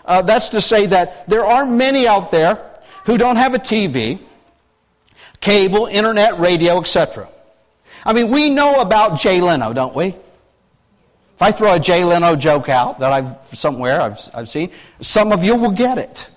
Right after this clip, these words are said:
Some of you will say, "Yeah, I heard, you know, you're just repeating Jay Leno, Pastor." Uh, you know about presidential politics. Sesame Street, Big Bird, N P R, and all the, the variety of,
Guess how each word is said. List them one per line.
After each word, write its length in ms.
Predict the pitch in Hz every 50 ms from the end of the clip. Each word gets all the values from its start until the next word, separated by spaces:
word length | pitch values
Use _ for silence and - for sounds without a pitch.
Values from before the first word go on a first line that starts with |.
| _ _ _
Some 240 | - - 190 202 214
of 100 | 220 196
you 100 | 202 196
will 60 | 180
say, 240 | - 202 208 214 196
"Yeah, 140 | 196 185
I 80 | 151 143
heard, 200 | 147 160 160 139
you 60 | 123 - - - - - - 160
know, 60 | 160
you're 160 | 160 151 151
just 200 | 139 - 139 -
repeating 500 | 143 143 139 - 156 147 147 143 135 127
Jay 180 | 131 127 127 123
Leno, 300 | 123 131 131 131 120 -
Pastor." 440 | - 120 113 107 - - - 101 - - _ _ _ _ _ _ _ _ _ _ _ _ _ _ _ _ _ _ _ _ _ _ _ - - - - -
Uh, 140 | - 190 214
you 180 | 247 226 240
know 180 | 233 254 277 294
about 260 | 269 269 247 247 180
presidential 680 | - 214 233 214 175 190 180 151 165 156 147 - 156 131
politics. 1040 | - - 143 131 127 131 127 - - 156 175 233 - - - - - - - _ _ _ _ _ _ _ _ - - - -
Sesame 640 | - - - - 170 180 180 - - - 190 190 190
Street, 640 | 185 - - - 175 180 185 - - - - - - - _ _ _ _ _ -
Big 320 | 127 180 202 214 190 160 143
Bird, 300 | 175 180 196 214 190 180
N 240 | 175 196 220 233
P 220 | 180 143 196 208 196
R, 460 | 190 185 190 208 220 226 233 - - - - - _ _ - - - -
and 160 | - 220 226
all 340 | 214 220 262 294 311 349 349
the, 200 | 330 277 262 240
the 100 | 196 226
variety 600 | 196 208 220 240 240 240 240 254 269 247 240 233
of, 140 | 220 175